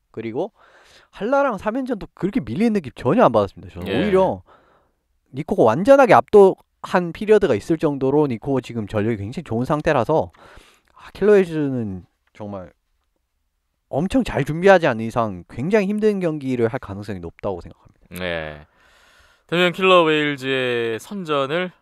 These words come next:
Speaker 2: 기대해 보겠습니다. 하이원도 대명의 선전을 기대하지 않을까.
Speaker 1: 아, 그렇죠. 다
Speaker 2: 네.
Speaker 1: 이겨줘야 돼요.
Speaker 2: 네.
Speaker 1: 하이원 입장에서.
Speaker 2: 이런 생각도 드네요. 이번 주 일정이 끝나면 우리나라 세 팀은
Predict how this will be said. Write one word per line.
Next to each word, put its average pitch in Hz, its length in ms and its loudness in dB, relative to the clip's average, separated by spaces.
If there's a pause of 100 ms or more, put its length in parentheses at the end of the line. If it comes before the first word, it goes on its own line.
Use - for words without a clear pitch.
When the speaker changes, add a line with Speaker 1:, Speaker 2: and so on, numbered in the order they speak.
(160)
Speaker 2:
기대해 98 320 -8
보겠습니다. 80 540 -14
하이원도 202 840 -6
대명의 123 340 -10
선전을 113 340 -12
기대하지 98 340 -12
않을까. 82 360 -18
Speaker 1:
아, 120 120 -4
그렇죠. - 340 -10
다 - 80 -8
Speaker 2:
네. 110 60 -4
Speaker 1:
이겨줘야 101 340 -2
돼요. 90 240 -8
Speaker 2:
네. 80 100 -16
Speaker 1:
하이원 92 260 -2
입장에서. 87 360 -14
Speaker 2:
이런 95 180 -14
생각도 87 280 -18
드네요. 76 300 -18 (540)
이번 220 240 2
주 247 100 -6
일정이 240 440 4
끝나면 247 560 2
우리나라 185 760 2
세 214 140 -2
팀은 202 480 0